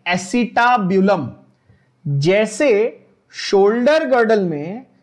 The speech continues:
स्कैपुला के अंदर एक कैविटी थी जिसका नाम था glenoid cavity, ठीक उसी तरह पे-, पेल्विक गर्डल में भी एक कैविटी है जिसका नाम है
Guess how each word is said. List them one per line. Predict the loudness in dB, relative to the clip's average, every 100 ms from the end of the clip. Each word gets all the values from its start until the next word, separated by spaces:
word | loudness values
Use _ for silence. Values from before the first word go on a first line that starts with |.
| _
स्कैपुला | -14 -2 0 2 0 2
के | 2
अंदर | 0 2 2
एक | 2
कैविटी | 0 0 0 0
थी | 0
जिसका | 0 0 0
नाम | 0 0 0 2
था | 2 0 -4 -20 _ _ _ _ _ _ _ _ _
glenoid | -2 0 0 0 0 0 0
cavity, | 0 -2 -2 -4 -4 -10 _ _ _ -2
ठीक | 2 2 2
उसी | -4 -2 -2
तरह | 0 0 0 -2 -4 -16 _ _ _ _ _ _ _ _ _ _ -4
पे-, | -4 -8 -2
पेल्विक | 0 2 0 2
गर्डल | 2 2 2 0
में | -2 0 0
भी | 0 0 0 -2 -8 _ _ _ _ -2
एक | -2 0
कैविटी | 0 0 0 0
है |
जिसका | -2 -4 -4 -4
नाम | -4 -2
है | -4 -6